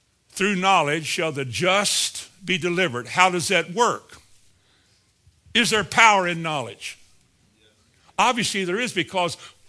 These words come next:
the devil knows when you start knowing things the way God wants you to know it, he's gonna lose his grip on your life, because you're gonna know how to deal with that. You're gonna know what's right, and you're gonna know what's wrong.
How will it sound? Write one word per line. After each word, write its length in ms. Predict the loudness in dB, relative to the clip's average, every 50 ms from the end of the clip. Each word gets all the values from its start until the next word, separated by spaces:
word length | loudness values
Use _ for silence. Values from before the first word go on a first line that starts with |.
| _ _ _ _ _ _ _ _ _ _
the 100 | -4 -4
devil 360 | 0 2 4 4 4 4 0 -2
knows 300 | -2 -2 -2 -2 -2 -4
when 120 | -4 -4
you 140 | -2 -2 -2
start 360 | -2 -2 -2 -2 -2 -2 -2
knowing 480 | -2 0 0 2 2 2 0 0 -2 -4
things 440 | -6 -4 -4 -4 -4 -4 -4 -4
the 60 | -4 -4
way 180 | -2 -2 -2
God 380 | 0 2 2 4 4 4 2 0
wants 260 | -4 -4 -4 -4 -6
you 60 | -8 -8
to 140 | -8 -8
know 280 | -6 -4 -2 0 0 0
it, 160 | -2 -4 -6 -14 -20 -20 -20 -20 -14
he's 300 | -4 0 2 2 2 2
gonna 240 | 0 -2 -2 0 0
lose 320 | 0 0 0 -2 -2 -2
his 280 | 0 2 2 2 2 0
grip 420 | -4 -2 0 2 2 2 2 0
on 160 | -6 -6 -6 -4
your 160 | -4 -4 -2
life, 260 | 2 4 4 4 2
because 300 | -2 -6 -4 -4 -4 -4
you're 120 | -4 -2
gonna 220 | -2 -2 -2 -2 -2
know 460 | -2 0 2 2 2 2 0 -2 -4 -6 -10 -6 0
how 140 | 4 4 4
to 100 | 4 4
deal 240 | 4 4 4 4 4
with 160 | 2 0 -2
that. 420 | -4 -6 -6 -8 -14 -20 -20 -20 -20 -20 _ _ _ _ _ _ _ _ _ _ _ _ _ _ _
You're 160 | 0 0 2
gonna 220 | 2 2 0 0 2
know 140 | 2 0
what's 420 | 0 0 2 0 0 0 0 -6 -6
right, 560 | -6 -4 0 4 6 6 6 6 4 2 -2
and 120 | -6 -4
you're 100 | -4 -2
gonna 180 | -2 -2 -2 -2
know 160 | 0 0 0
what's 380 | 0 0 0 0 0 0 -4 -8
wrong. 500 | -6 -6 -6 -4 -4 -4 -6 -8 -12